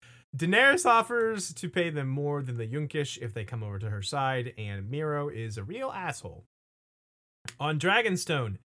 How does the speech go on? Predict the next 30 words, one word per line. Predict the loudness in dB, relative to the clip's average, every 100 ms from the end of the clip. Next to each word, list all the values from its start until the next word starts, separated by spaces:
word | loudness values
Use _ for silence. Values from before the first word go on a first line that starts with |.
| _ _ _
Mel | -2 4 4 2
and | -2 -2
Gendry | -2 -2 -2 -2 -2
have | -2
arrived, | -4 -6 -6 -4 -6 -6
and | -8
Stannis | -8 -6 -6 -4 -6
confirms | -6 -6 -4 -2 -2 -2 -6 -8 -14 _ _
he | -8 -6
looks | -6 -8 -10
like | -10 -10
Robert's | -12 -12 -12
son. | -4 -4 -4 -8 _ _ _ _ -20 _ _ _
In | -2
the | -2
dungeon, | 2 4 4 2 2 2 2
Davos | 2 4 4 0
is | -2 -4
working | -2 -2 -2 -4
on | -2
his | -2 -2
reading | -4 -6 -4 -4
skills | -4 -4 -4 -4 -6 -6
when | -6
Stannis | -6 -6 -6 -6 -6
comes | -8 -6 -8
in | -10
and | -10 -10 -10
visits | -12 -12 -14
him. | -14